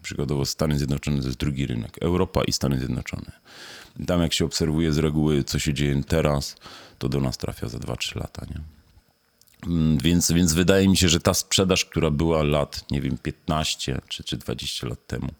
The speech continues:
to w ogóle nie ma się, się... Wiadomo, jest teraz szał na rowery, oni, ludzie dalej wolą kupować jednak na miejscu, ja tego nie neguję, ale patrząc na jesień, na zimę, za którą trzeba przeżyć,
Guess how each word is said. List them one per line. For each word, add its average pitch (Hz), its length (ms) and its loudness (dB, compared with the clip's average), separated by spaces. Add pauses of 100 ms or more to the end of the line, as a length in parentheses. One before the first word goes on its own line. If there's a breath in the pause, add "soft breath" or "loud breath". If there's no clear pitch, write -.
(800 loud breath)
to 67 80 -10
w 65 80 -8
ogóle 69 300 -4
nie - 140 -6
ma - 160 -10
się, - 440 -8
się... - 260 -8
Wiadomo, 95 380 2
jest 98 260 4
teraz 76 220 2
szał 73 240 2
na 71 120 4
rowery, 69 320 2
oni, 71 180 2
ludzie 78 240 2
dalej 90 280 4
wolą 73 300 4
kupować 71 400 0
jednak 71 220 0
na 73 120 2
miejscu, 87 380 0
ja 69 100 0
tego 71 560 0
nie 76 160 4
neguję, 80 500 2 (840 loud breath)
ale 80 540 6 (120)
patrząc 87 440 2
na 76 320 2
jesień, 78 380 2
na 73 140 2
zimę, 76 400 0
za 73 80 -2
którą 73 260 -4
trzeba 71 220 -6
przeżyć, 73 640 -6